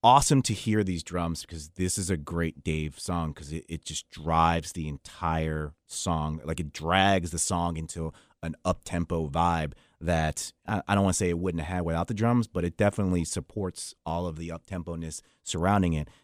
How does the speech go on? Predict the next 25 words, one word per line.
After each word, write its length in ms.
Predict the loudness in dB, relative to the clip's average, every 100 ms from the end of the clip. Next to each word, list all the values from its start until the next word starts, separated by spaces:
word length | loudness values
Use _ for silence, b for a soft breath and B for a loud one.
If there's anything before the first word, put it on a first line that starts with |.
| -2
And 160 | 2
he, 180 | 4 4
he 160 | 0 -4
nails 340 | 0 2 2 0
this. 220 | -4 -2
This 160 | -2 0
is 120 | 0
a, 60 | -2 _ 0
and 180 | 2
you, 140 | 4 0
you, 180 | -2 -4
you 120 | -2 -2
called 320 | 2 2 2
it. 80 | 0
This 160 | -2
is 100 | 0
another 460 | 4 4 4 4 0 -2 -2
good 240 | 2 4
opener. 360 | 2 0 -6 -10 _ _ -6
We 120 | -4
talked 280 | 0 -2 2
about 360 | 4 4 2 _
Immortality 500 | 2 2 2 0 0
being 260 | 0 0
a 60 | 0